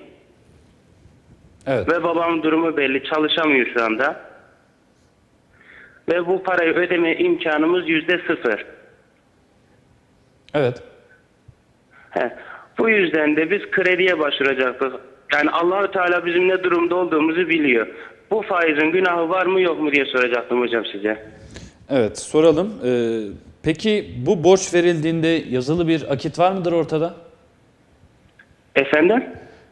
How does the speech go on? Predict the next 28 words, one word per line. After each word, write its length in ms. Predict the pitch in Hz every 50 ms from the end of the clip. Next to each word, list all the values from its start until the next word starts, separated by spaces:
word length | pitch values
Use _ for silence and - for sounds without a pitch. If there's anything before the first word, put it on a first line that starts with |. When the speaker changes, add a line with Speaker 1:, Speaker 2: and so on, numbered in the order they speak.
| _ _ _
Speaker 1:
Bu 220 | - 143 202 190 151
borç 220 | 175 185 190 190
size 420 | - - - 156 151 147 175 170 156
verildiğinde 760 | 151 143 143 147 143 135 143 143 143 143 131 123 101 92 87 - - - - - _ _ _ -
nakdi 340 | 113 113 107 - - 135
olarak 280 | 123 113 110 101 98 151
Speaker 2:
Evet. 320 | 151 151 170 190 - - -
Speaker 1:
bir 200 | 156 151 135 -
kağıda 480 | - 151 143 143 143 143 160 165 160 147
Speaker 2:
Evet. 200 | 147 156 170 - - -
Speaker 1:
herhangi 380 | 131 135 139 147 151 147 147
bir 40 | 139
anlaşma 420 | 139 135 139 139 143 135 - 143 139
yaptınız 400 | 139 127 - 139 147 156 147 139
mı? 160 | 151 151 135
Bir 40 | 120
şeyler 280 | - 123 117 110 113 113
yazdınız 360 | 113 117 120 117 123 135 190
Speaker 2:
Hayır, 220 | 220 214 180 143 127
Speaker 1:
mı? 60 | 120 -
Speaker 2:
hayır. 360 | - 190 190 175 143 127 - - - - - - - - 196
Speaker 1:
Peki. 220 | 196 160 - -
Speaker 2:
Çok 220 | - - 220 208 214
yakın 260 | 208 196 202 208 196
aile 320 | 196 196 202 202 202 196
dostumuz 480 | 196 190 185 - - 196 196 190 185 202
olduğu 220 | 202 220 208 254
için 380 | 240 202 180 - - 202 220